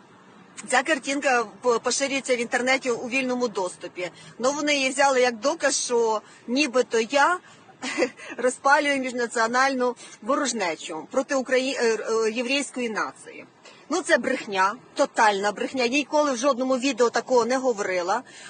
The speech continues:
Вони заявили мені, що в них є від когось заява, хто написав, що я розпалюю ворожнечу. Я підозрюю, що це, опять же, брехлива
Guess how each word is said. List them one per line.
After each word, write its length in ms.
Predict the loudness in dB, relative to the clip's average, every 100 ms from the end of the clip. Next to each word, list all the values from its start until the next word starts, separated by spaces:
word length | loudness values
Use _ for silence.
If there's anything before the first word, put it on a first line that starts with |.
| -6
Вони 240 | 0 0
заявили 500 | 2 2 4 2 2
мені, 220 | 0 0
що 160 | 0 0
в 20 |
них 260 | 0 -2 -2
є 80 | -2
від 160 | -2
когось 360 | 0 0 0 2
заява, 580 | 2 4 6 6 6 2
хто 200 | 2 2
написав, 520 | 2 0 0 2 2
що 100 | 0
я 100 | 0
розпалюю 500 | -2 0 2 2 0
ворожнечу. 680 | 0 -2 0 0 0 -4 -8 -12 -20 -8
Я 80 | -4
підозрюю, 600 | 0 0 2 2 2 0
що 160 | 0 -2
це, 320 | 0 2 2 0
опять 280 | 2 2 2
же, 120 | 0
брехлива 640 | 0 -2 0 2 4 0